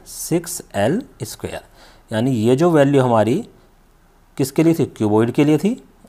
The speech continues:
अगर ये क्यूब हो जाएगा तो क्यूब के लिए हमारी वैल्यू बन जाएगी सिक्स एल स्क्वायर। नीचे अभी देखो समझाया भी हुआ है वर्कशीट में, बताता हूँ मैं आपको अभी। इसी टाइप से, इसी टाइप से जो फोर वॉल्स का है इसको भी हम कर सकते हैं।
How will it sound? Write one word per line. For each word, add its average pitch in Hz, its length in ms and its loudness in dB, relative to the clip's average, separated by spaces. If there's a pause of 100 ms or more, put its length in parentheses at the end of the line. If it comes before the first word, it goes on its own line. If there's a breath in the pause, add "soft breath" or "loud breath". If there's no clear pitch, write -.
(280)
अगर 123 220 0
ये 143 100 0 (220)
क्यूब 131 280 0
हो 147 100 6
जाएगा 147 280 4
तो 190 120 -4
क्यूब 123 340 -2
के 127 120 -4
लिए 117 180 0
हमारी 104 260 0
वैल्यू 98 220 -2
बन 95 100 -8
जाएगी 127 320 -4 (400 soft breath)
सिक्स - 420 -4 (120)
एल 143 260 -2 (160)
स्क्वायर। 87 400 -4
नीचे 104 260 -2
अभी 113 140 0
देखो 107 260 -4 (280)
समझाया 107 400 0
भी 117 100 2
हुआ 120 80 4
है 123 80 2
वर्कशीट 117 320 0
में, 127 80 -2
बताता 98 300 0
हूँ 113 80 -2
मैं 123 60 -2
आपको 123 180 -4
अभी। 220 140 -4 (840 soft breath)
इसी 202 220 2
टाइप 196 240 6
से, 220 260 -2 (2750 soft breath)
इसी 160 220 2
टाइप 156 200 2
से 165 100 -2
जो 170 160 2 (240)
फोर 127 320 4
वॉल्स 143 300 2
का 151 120 4
है 180 180 0 (220)
इसको 113 220 -4
भी 117 80 0
हम 127 80 0
कर 135 140 0
सकते - 300 -6
हैं। 185 140 0